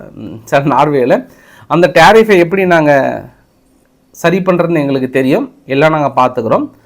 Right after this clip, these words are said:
அஹ், பதிலுக்கு நாங்க என்ன பண்றதுன்னு தெரியும்னுவாங்க. ஃபைனலா என்ன பண்ணுவாங்க? இல்ல, கனடா என்ன பண்ணாங்களோ அதே தான் பண்ணுவாங்க. கனடா என்ன பண்ணாங்க? சரண்டர் ஆயிட்டாங்க. அதே மாதிரி தான் இவங்களும் பெருசா சொல்லுவாங்க, இருந்தாலும் பெருசா முடியாது. சரி, ஓகே. இப்ப சீனா என்ன பண்ணாங்க?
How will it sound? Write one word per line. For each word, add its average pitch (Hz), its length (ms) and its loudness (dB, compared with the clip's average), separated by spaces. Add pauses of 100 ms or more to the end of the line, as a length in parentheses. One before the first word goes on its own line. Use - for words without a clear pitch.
(360)
அஹ், 151 260 -2
பதிலுக்கு 208 380 4
நாங்க 165 180 2
என்ன 151 240 2
பண்றதுன்னு 147 300 -4
தெரியும்னுவாங்க. 139 520 -4
ஃபைனலா 180 260 0
என்ன 208 180 -2
பண்ணுவாங்க? 196 680 -2 (480)
இல்ல, 190 160 -2
கனடா 190 320 2
என்ன 214 220 4
பண்ணாங்களோ 202 520 2 (180)
அதே 151 240 2
தான் 180 200 2
பண்ணுவாங்க. 123 380 -2 (400)
கனடா 240 340 4
என்ன 240 160 2
பண்ணாங்க? 202 680 2 (920)
சரண்டர் 220 260 4
ஆயிட்டாங்க. 135 560 2
அதே 165 280 4
மாதிரி 196 220 2
தான் 208 200 4
இவங்களும் 180 320 2
பெருசா 165 500 4
சொல்லுவாங்க, 233 580 4
இருந்தாலும் 190 400 0
பெருசா 165 360 -2
முடியாது. 156 460 -4
சரி, 151 240 -2
ஓகே. 123 380 -4 (460)
இப்ப 160 200 -2
சீனா 285 340 4
என்ன 170 220 2
பண்ணாங்க? 123 340 -8